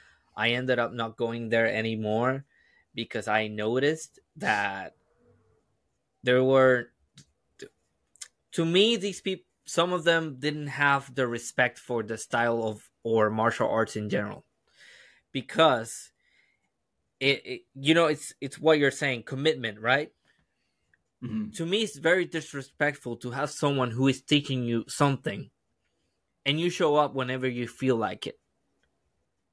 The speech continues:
Speaker 1: And then, uh, or you're like, "Oh, I have family," or, "Oh, oh, I have work. I'm too tired today." It's like,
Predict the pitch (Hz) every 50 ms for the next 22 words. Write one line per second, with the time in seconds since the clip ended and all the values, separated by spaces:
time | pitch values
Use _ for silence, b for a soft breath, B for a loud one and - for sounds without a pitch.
0 | _ _ _ _ _ _ - 135 143 151 156 165 160 156 - - - 147 - -
1 | 151 151 147 147 147 143 151 156 160 156 156 147 143 135 - 208 208 202 196 196
2 | 185 170 180 180 170 - - 185 175 170 170 165 165 160 160 156 156 156 143 147
3 | 151 147 147 - - - 156 156 151 151 147 - - 160 175 170 170 170 151 156
4 | 165 151 139 147 160 156 156 151 - 147 151 147 139 - 185 180 180 - 156 156
5 | 156 156 151 147 147 - 151 135 143 143 143 139 139 135 - 135 - - 139 131
6 | 127 120 117 -